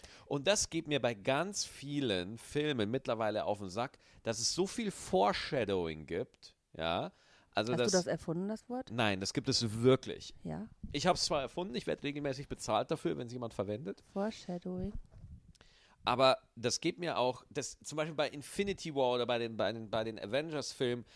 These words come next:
Speaker 1: da werden ständig Sachen angedeutet, aber es geht gar nicht um den Film, den du gerade guckst.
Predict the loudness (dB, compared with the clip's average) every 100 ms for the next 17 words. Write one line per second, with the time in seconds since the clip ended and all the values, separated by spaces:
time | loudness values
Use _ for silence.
0 | -10 -2 0 2 0 -2 -2 -2 -2 -4
1 | 0 0 -2 -6 -4 0 0 4 4 4
2 | 0 -2 0 -2 -4 -6 0 2 2 -2
3 | -4 -2 -2 0 0 0 -2 0 0 0
4 | -2 0 2 2 2 -2 -4 -4 -8